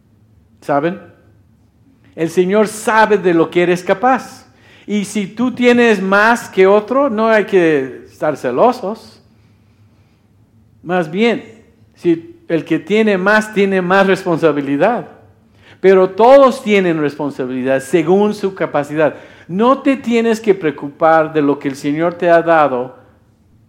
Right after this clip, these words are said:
Solamente tienes que pre-, que preocuparte de ser fiel con lo que te ha dado. Y a algunos le ha dado más y a otros no. Entonces no se, no se preocupe. Él sabe y Él es el que distribuye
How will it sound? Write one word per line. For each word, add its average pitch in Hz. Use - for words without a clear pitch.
Solamente 196
tienes 175
que 160
pre-, 139
que 143
preocuparte 147
de 123
ser 135
fiel 147
con 110
lo 104
que 95
te 98
ha 95
dado. 90
Y 139
a 135
algunos 170
le 160
ha 147
dado 131
más 139
y 131
a 110
otros 131
no. 170
Entonces 156
no 165
se, 175
no 165
se 170
preocupe. 170
Él 226
sabe 165
y 170
Él 196
es 196
el 180
que 165
distribuye 151